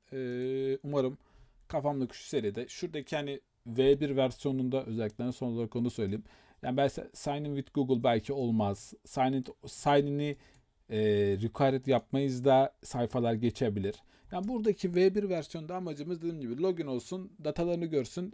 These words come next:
loginsiz de girebilsin, çıkış yapsın, işte, e, language'i değiştirsin, analojikleri alsın, color semparatını, ha, tamam. Bir de data girebilsin mesela. Burada data girme yok.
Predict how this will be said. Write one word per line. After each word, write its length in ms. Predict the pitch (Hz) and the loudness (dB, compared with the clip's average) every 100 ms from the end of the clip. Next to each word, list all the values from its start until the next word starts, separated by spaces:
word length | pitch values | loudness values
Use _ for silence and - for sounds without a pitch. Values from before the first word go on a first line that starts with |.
| - | -8
loginsiz 480 | 165 170 175 - 175 | -4 0 -2 -2 -2
de 80 | 160 | 0
girebilsin, 640 | 135 123 110 110 - 175 - - _ | 2 0 0 -8 -10 -10 -12 -20 _
çıkış 380 | - 202 180 - | -8 -4 -4 0
yapsın, 460 | 147 - - 175 190 - _ _ _ | 0 0 -4 -6 -8 -18 _ _ _
işte, 240 | 185 156 175 | -10 -4 -2
e, 880 | 156 135 78 135 180 214 185 170 180 | -2 -8 -14 -14 -14 -14 -12 -4 0
language'i 460 | 190 185 175 180 | 2 2 2 2
değiştirsin, 680 | 160 131 - 120 - 190 180 - _ - | 2 0 -2 -8 -4 -4 -6 -16 _ -6
analojikleri 720 | 165 175 175 160 165 - 180 | -2 0 0 -2 -6 -6 -2
alsın, 360 | 156 - - 190 - | 0 -2 -6 -8 -4
color 180 | 175 170 | -4 -4
semparatını, 540 | 156 165 160 170 147 - _ | -4 -6 -4 -6 -8 -12 _
ha, 240 | - 185 151 | -2 0 0
tamam. 260 | 190 147 - _ _ | -2 -2 -6 _ _
Bir 60 | 208 | 0
de 140 | 208 | 2
data 200 | 180 180 | 2 0
girebilsin 480 | 185 160 110 101 - | 0 0 -2 -4 -4
mesela. 260 | 107 107 110 | -4 -4 -4
Burada 180 | 123 127 | -4 -4
data 180 | 127 | 0
girme 320 | 127 131 135 117 | 0 0 0 0
yok. 240 | 185 - | -2 -6